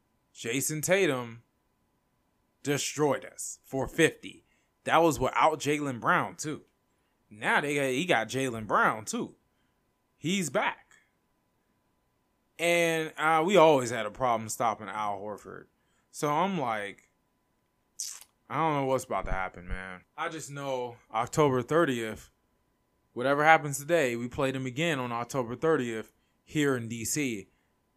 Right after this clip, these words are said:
It's gonna take a miracle for me to go to that game. The only way I go to that game is someone has free tickets. 'Cause I'm probably,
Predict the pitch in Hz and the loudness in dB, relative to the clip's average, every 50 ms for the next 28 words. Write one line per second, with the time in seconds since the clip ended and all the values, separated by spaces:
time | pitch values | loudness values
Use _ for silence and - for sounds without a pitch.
0 | _ _ _ _ _ _ _ _ _ - 156 165 151 139 151 160 151 143 127 - | _ _ _ _ _ _ _ _ _ 0 2 2 2 2 0 0 0 0 0 2
1 | 160 139 127 127 120 123 131 135 131 127 120 - 131 120 107 107 117 117 113 107 | 2 2 2 0 -2 -2 0 0 0 0 -2 -4 -6 -8 -8 -8 -12 -12 -12 -12
2 | 107 104 107 104 98 98 95 90 87 87 85 90 87 80 _ _ _ _ _ _ | -10 -10 -8 -8 -8 -8 -8 -8 -10 -10 -12 -18 -18 -18 _ _ _ _ _ _
3 | _ _ _ _ _ _ _ _ _ _ - 127 143 165 185 185 180 170 165 160 | _ _ _ _ _ _ _ _ _ _ -2 2 2 4 4 4 6 6 8 8
4 | 156 151 147 131 147 143 143 139 135 139 139 131 120 135 139 135 135 131 123 113 | 8 8 6 6 2 2 2 2 2 2 2 0 -2 -4 -4 -4 -6 -6 -6 -6
5 | - - - 139 135 131 127 123 127 123 120 117 - - - 127 120 110 - - | -6 -2 -2 -2 -2 -2 -4 -4 -2 -4 -4 -4 -6 -8 -8 -8 -8 -8 -10 -12
6 | 95 - _ _ - _ _ _ - - - - _ _ _ _ _ _ _ _ | -12 -14 _ _ -20 _ _ _ -20 -20 -20 -20 _ _ _ _ _ _ _ _
7 | _ _ _ _ _ _ _ _ _ _ _ - 170 143 139 135 131 131 123 123 | _ _ _ _ _ _ _ _ _ _ _ 0 2 4 4 4 2 0 -2 -2
8 | 120 117 110 - - 147 143 143 139 - 156 151 151 156 156 139 143 143 147 143 | -4 -6 -8 -6 -4 -2 -2 -2 0 6 8 10 10 10 10 8 4 -2 -2 -2
9 | 143 139 139 | -2 -4 -8